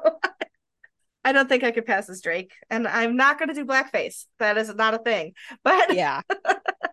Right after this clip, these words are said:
Speaker 1: but even so, I could put on the puffy jacket. I could do Drake, but I don't think so. So we'll have to
Speaker 2: Yeah.
Speaker 1: figure it out. It'll be something different for next year. If anybody's ideas that they think I can pull off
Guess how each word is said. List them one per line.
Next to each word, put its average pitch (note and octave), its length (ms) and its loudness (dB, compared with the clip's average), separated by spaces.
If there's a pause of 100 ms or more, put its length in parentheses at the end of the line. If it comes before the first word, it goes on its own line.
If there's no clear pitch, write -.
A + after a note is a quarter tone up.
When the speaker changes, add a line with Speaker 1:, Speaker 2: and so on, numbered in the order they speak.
(920)
Speaker 1:
but A#3 260 4
even C4 240 0
so, A#3+ 180 2
I G#3+ 120 2
could A3+ 140 -6
put E4 160 -2
on C#4+ 140 0
the B3 240 -2 (100)
puffy C4 220 -8
jacket. A3+ 500 0
I G#3+ 60 0
could G#3+ 180 -4
do A3 140 -4
Drake, G3 260 -6
but F#3 120 -2
I F#3 80 2
don't F#3 160 -4
think - 120 -14
so. - 200 -14
So - 200 -10 (380)
we'll C4 120 2
have C4 80 -12
to C4 60 -12 (180)
Speaker 2:
Yeah. G#3 120 0
Speaker 1:
figure C#4+ 320 4
it B3 80 4
out. D#3+ 300 2
It'll D4 160 0
be B3+ 100 -4
something A3+ 300 -6
different F#3 320 -12
for - 80 -10
next - 260 -14
year. C#3+ 120 -8
If G#3+ 100 -8
anybody's C#4+ 360 -2
ideas F#3+ 500 -2
that - 180 -10
they G3+ 80 -4
think A3 200 -6
I G3+ 100 -2
can G#3 180 -12
pull F3+ 160 -6
off E3+ 200 -6